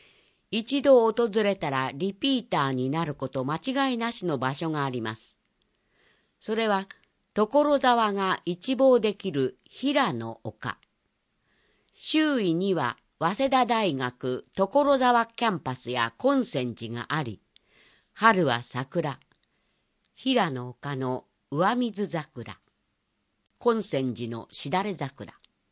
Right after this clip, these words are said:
夏はひまわり畑にぶどう園、秋はコスモスや紅葉、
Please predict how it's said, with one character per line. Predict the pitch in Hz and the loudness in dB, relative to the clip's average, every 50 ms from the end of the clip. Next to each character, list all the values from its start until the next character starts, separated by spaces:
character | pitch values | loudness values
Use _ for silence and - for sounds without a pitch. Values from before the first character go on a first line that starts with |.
| _ _ _ _ _ _ _ _ _ _ _ _ _ - | _ _ _ _ _ _ _ _ _ _ _ _ _ -2
夏 | 180 190 196 196 196 - 233 | 0 0 0 0 -2 0 2
は | 226 208 156 135 123 - _ _ | 4 4 4 2 0 -4 _ _
ひ | - _ - - 196 208 | -20 _ -4 0 2 4
ま | 214 226 233 | 4 6 6
わ | 233 226 226 | 8 8 6
り | 220 214 | 6 6
畑 | 190 202 196 190 170 160 - - 143 | 4 4 2 2 0 -2 -2 -2 -2
に | 131 135 135 131 127 - _ - | 0 0 -2 -2 -4 -6 _ -16
ぶ | 123 113 123 156 165 160 | -10 -2 0 2 6 8
ど | 196 254 254 226 180 | 10 10 10 10 8
う | 131 | 4
園、 | 113 110 107 104 - - _ _ _ _ _ _ _ _ _ _ _ _ _ _ _ _ _ _ _ _ | 2 -2 -6 -12 -14 -18 _ _ _ _ _ _ _ _ _ _ _ _ _ _ _ _ _ _ _ _
秋 | - 202 220 - - 165 151 | 0 0 0 -2 -4 -2 0
は | 139 123 120 120 - _ _ _ _ _ | 0 0 -2 -4 -8 _ _ _ _ _
コ | - - 214 | -4 -2 -2
ス | 208 - - 233 | -2 0 -2 0
モ | 180 139 131 | 0 0 -2
ス | - - 113 123 | -4 -6 -8 -8
や | 120 113 113 117 123 - _ _ _ _ _ _ | -6 -8 -8 -10 -14 -20 _ _ _ _ _ _
紅 | - - 151 156 170 175 170 156 | -4 0 2 4 4 4 4 2
葉、 | 147 139 127 123 120 113 98 | 2 0 0 0 -2 -6 -8